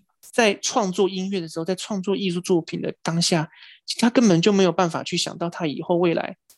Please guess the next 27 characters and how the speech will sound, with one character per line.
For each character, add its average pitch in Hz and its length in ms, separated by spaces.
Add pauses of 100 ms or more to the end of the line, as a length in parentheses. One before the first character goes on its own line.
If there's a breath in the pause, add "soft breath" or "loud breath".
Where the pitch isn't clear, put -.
(460)
这 247 80
个 190 100
作 185 200
品 - 180
可 - 160
以 151 80
带 - 160
给 - 120
他 156 160
多 175 220
少 - 220
的 170 80
收 165 300
入 175 180
跟 156 180
名 151 320
利。 170 200 (340 loud breath)
可 156 80
是 233 140
反 139 200
而 135 160
他 185 360 (800)
的 151 120
一 156 100
个 160 180
音 180 240
乐， 165 240